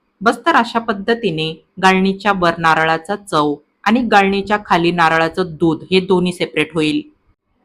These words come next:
नारळाच्या दुधामुळेच तर आपल्या ह्या स्वीटची टेस्ट कित्येक पटीने वाढते. फारच स्वादिष्ट लागतो हा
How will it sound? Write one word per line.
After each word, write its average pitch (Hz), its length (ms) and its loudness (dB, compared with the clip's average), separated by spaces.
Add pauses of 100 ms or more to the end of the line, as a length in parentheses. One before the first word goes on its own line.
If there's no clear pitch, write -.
(160)
नारळाच्या 185 540 2
दुधामुळेच 190 800 0
तर 165 140 2 (100)
आपल्या 190 300 0
ह्या 196 180 0
स्वीटची 180 540 -2 (100)
टेस्ट 160 300 -2
कित्येक 220 420 -4
पटीने 151 300 -2
वाढते. 147 380 0 (800)
फारच 220 400 2
स्वादिष्ट 175 480 0
लागतो 180 360 0
हा 170 180 4